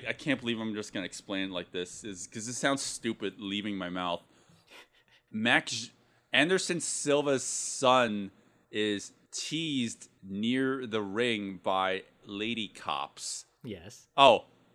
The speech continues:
Speaker 1: spoiler alert. This is our spoiler alert. Uh, like, now, if I reveal any more, uh, you're, you're gonna know what happens. Um,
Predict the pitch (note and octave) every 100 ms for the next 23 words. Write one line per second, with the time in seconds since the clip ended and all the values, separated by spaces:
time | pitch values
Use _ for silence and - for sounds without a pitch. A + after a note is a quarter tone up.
0 | - - - A#3+ D4 G#3 D3+ A#2+ A#2 A2
1 | B2 F3 G3 E3+ D3 - D3 C#3 A#2+ A2
2 | G#2+ G2 G#2+ B2 A#2+ A#2+ A#2 D3 D#3 D3+
3 | D3+ C3 A#2+ A#2+ A2+ A2 A2 B2+ B2+ A#2+
4 | A2+ A2 G#2+ G2 - _ - G2 F#2 F2+
5 | F#2+ G2+ G#2 A2+ G#2+ A#2 A2 G#2+ G#2 G2+
6 | G#2 G2+ G#2 G#2 G2 - E2 - - B2
7 | B2